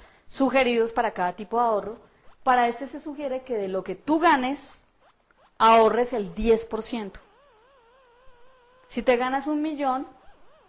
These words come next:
entonces ahorras cien mil todos los meses, y eso es sagrado, y ese dinero no se toca. ¿Qué hace uno cuando ya está grande el fondo, cuando ya engordaste la alcancía, cuando ya ese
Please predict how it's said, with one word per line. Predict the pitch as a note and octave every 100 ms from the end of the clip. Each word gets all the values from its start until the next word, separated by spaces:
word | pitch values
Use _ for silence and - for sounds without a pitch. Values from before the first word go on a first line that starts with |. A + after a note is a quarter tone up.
| B4 C#5+ _ -
entonces | A3+ A3+ G3+ G#3+
ahorras | B3+ G#3+ F3+ F#3 G#3
cien | A3+ A3+
mil | D4+ - - - - _ - - - _ -
todos | B3+ C#4+ D4 D4
los | C#4 A3
meses, | A3+ G#3+ F3 - -
y | G#3
eso | F#3+
es | G#3
sagrado, | B3 A3+ A#3 A#3 F#3
y | E3+
ese | F3 G#3+
dinero | A3+ F#3 F#3
no | G3+ G#3+ A3
se | B3
toca. | A#3+ A#3 - - _ _ _ _ _ _ _ _ _ _ _ _ _ _ _ - - - -
¿Qué | B3
hace | C4 C4+ C4+ D4
uno | C#4+ C#4+ C#4+
cuando | C#4+ A#3
ya | F3+ E3+ G3 G3 G3+ - -
está | - G3+ - G#3 G#3
grande | G#3 A3+ G#3+ G#3+
el | A3
fondo, | A#3 G3+ G3+ G3+
cuando | G3+ F3
ya | E3
engordaste | F#3 G3 G#3 G3+ G3 A3
la |
alcancía, | G#3 G#3 F3+ F3 G3+ F#3+ F#3+
cuando | G3 F3+ E3
ya | F3 F3
ese | A3 A3